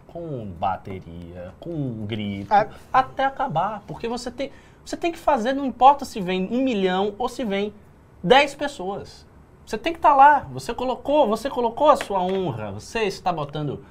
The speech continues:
Speaker 1: o famoso skin the game, como diz o,
Speaker 2: Hum.
Speaker 1: o Taleb. E ele não fez isso, é uma coisa muito feia, muito feia. Era preferível que ele fosse até a favor do Bolsonaro. Seria, seria uma posição mais clara. Tipo, "Não, vou porque eu sou a favor do Bolsonaro, Bolsonaro até o fim e acabou. E meu presidente é ele."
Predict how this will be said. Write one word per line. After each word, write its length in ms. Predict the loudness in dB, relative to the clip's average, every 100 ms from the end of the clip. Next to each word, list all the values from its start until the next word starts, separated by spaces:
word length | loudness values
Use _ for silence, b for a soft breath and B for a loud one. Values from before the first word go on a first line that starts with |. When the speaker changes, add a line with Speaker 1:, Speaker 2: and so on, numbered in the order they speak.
| b -14
Speaker 1:
o 60 | -6
famoso 400 | -2 -2 -2 -4
skin 360 | -8 -8 -4
the 100 | -4
game, 460 | -4 -6 -6 -6 -8
como 200 | -10 -10
diz 260 | -8 -10 -10
o, 80 | -8
Speaker 2:
Hum. 260 | -4 -2
Speaker 1:
o 60 | -2
Taleb. 560 | -4 -4 -6 -10 -12 -16 b b b b -6
E 140 | -2 0
ele 180 | 0 0
não 140 | -2
fez 240 | -2 -2
isso, 180 | -4 -6
é 40 | -8
uma 60 |
coisa 160 | -6 -8
muito 180 | -8 -12
feia, 580 | -14 -8 -6 -6 -8 -14 -14
muito 160 | -14
feia. 160 | -8 -4
Era 100 | -2
preferível 500 | -2 -2 -2 -2 -4
que 100 | -6
ele 320 | -6 -4 -6 -10 -16 -10
fosse 340 | 0 2 2
até 160 | -2 2
a 60 | 6
favor 320 | 8 8 6
do 60 | 0
Bolsonaro. 640 | -2 -2 2 4 4 2 -10
Seria, 440 | -16 -14 -8 -8 -8 b b
seria 200 | -4 0
uma 80 | 2
posição 260 | 0 -4 -2
mais 160 | -2
clara. 320 | 4 8 8 6
Tipo, 160 | -2
"Não, 280 | 6 8 8
vou 220 | 8 8
porque 140 | 8 4
eu 60 |
sou 140 | -2 -2
a 40 |
favor 240 | -2 -2 -2
do 60 |
Bolsonaro, 460 | -2 -2 2 2 2
Bolsonaro 440 | -2 -4 0 2
até 240 | 2 2 0
o 60 |
fim 540 | 0 -6 -6 -4 -4 -4
e 60 | -4
acabou. 460 | -4 -6 -8 -12 -14
E 40 |
meu 140 | -14 -12
presidente 400 | -10 -10 -10 -10
é 40 |
ele." 200 | -12 -12